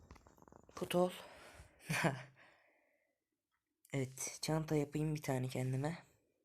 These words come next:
Şuradan craft dedik. Bu arada burada baş-, kaç tane çanta var? Ben onu da öğrenmek istiyorum. Evet. Bizim, benim yaptığım birinci çantaydı.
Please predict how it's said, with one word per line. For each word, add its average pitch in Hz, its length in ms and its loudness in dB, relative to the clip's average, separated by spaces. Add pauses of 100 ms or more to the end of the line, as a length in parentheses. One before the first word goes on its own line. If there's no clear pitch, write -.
(3500)
Şuradan 156 360 0 (100)
craft 160 360 4
dedik. 143 440 -4 (1000)
Bu 190 120 6
arada 196 300 6
burada 190 420 6
baş-, 185 280 4
kaç 208 240 4
tane 175 260 6
çanta 156 480 2
var? - 300 4 (380)
Ben 165 60 2
onu 170 220 4
da 160 60 8
öğrenmek 143 380 4
istiyorum. 156 460 2 (1200)
Evet. 127 160 -8 (800)
Bizim, 165 340 4
benim 185 220 10
yaptığım 185 520 8
birinci 175 340 6
çantaydı. 147 680 4